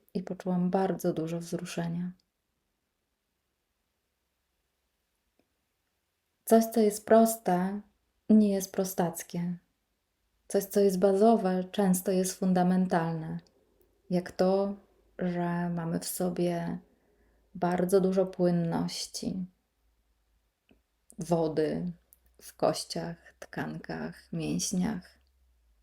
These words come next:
I żeby ona razem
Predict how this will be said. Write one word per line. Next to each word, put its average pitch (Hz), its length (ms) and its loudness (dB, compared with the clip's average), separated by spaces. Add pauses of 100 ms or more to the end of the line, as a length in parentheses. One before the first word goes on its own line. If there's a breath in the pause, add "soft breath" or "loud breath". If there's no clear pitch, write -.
(920)
I 180 60 -10
żeby 175 260 0
ona 185 600 0
razem 170 580 -6